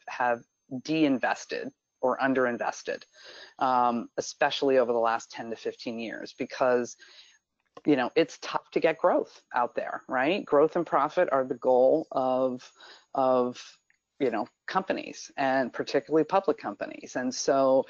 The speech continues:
you're always looking for, you know, where can you trim cost? And H R is an overhead function.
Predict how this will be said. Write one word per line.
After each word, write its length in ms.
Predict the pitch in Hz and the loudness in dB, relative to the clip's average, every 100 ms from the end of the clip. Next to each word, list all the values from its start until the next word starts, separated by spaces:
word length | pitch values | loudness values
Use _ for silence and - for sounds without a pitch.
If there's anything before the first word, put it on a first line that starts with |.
| - - | -8 -8
you're 180 | - 147 | -2 0
always 420 | - 151 160 165 156 | 4 4 6 4 4
looking 420 | 160 160 147 147 | 2 2 -2 -4
for, 600 | - 135 127 123 123 127 | -4 0 4 4 4 0
you 100 | 139 | -6
know, 160 | 131 120 | -4 -4
where 380 | 117 131 131 147 | -4 0 2 0
can 240 | - 139 | -2 -4
you 80 | 131 | -4
trim 580 | - 131 123 123 143 - | -6 -4 -4 -4 -6 -10
cost? 640 | - - - - - - - - | -8 -4 -4 -4 -10 -14 -18 -12
And 580 | - 135 135 135 139 135 - - - - _ _ _ _ _ | -6 -2 0 2 2 0 -4 -20 -20 -20 _ _ _ _ _
H 240 | 151 147 | 0 2
R 160 | 160 151 | 2 4
is 120 | 151 | 4
an 80 | 160 | 2
overhead 400 | 160 190 175 117 | 2 2 0 -4
function. 340 | 113 104 - | -8 -12 -16